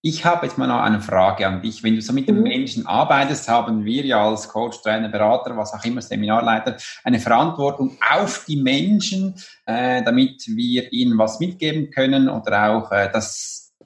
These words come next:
Speaker 1: für mich ist es immer wichtig als Alex, ähm, dass ich den Menschen bewusst mache, dass sie eine Verantwortung haben auf ihre Entscheidung, was sie überhaupt tun,
Speaker 2: Mhm.
Speaker 1: dass sie ihr Umfeld kreieren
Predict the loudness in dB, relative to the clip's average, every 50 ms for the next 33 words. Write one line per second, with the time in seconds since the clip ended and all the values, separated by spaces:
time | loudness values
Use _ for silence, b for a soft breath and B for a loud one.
0 | _ -8 -2 0 2 2 2 2 2 -2 -2 0 0 2 2 2 2 4 2 2
1 | 0 0 -4 0 0 2 2 4 4 4 4 4 2 -2 -8 -14 B B B B
2 | B B -2 2 4 4 6 6 6 4 4 2 0 -4 -6 -4 -2 -2 0 0
3 | 0 -2 -2 -4 -4 -2 -2 -2 0 0 0 0 0 0 0 0 0 -4 -6 -8
4 | -6 -2 0 0 0 -2 -4 -10 -6 -4 -4 -4 -4 -2 -2 -2 -2 -2 0 0
5 | 0 2 0 -2 -4 -6 -6 -6 -4 -2 -2 0 0 -2 0 0 -2 -2 -2 -6
6 | -6 -6 -6 -6 -2 0 2 2 2 0 0 -4 -6 -6 -8 -8 -4 -4 -4 -4
7 | -4 -6 -2 0 2 4 4 2 2 -2 -12 -14 -10 -8 -8 -8 -6 -6 -6 -4
8 | -4 -2 -2 -4 -4 -4 -10 -8 -6 -4 -2 -2 0 -2 -2 -4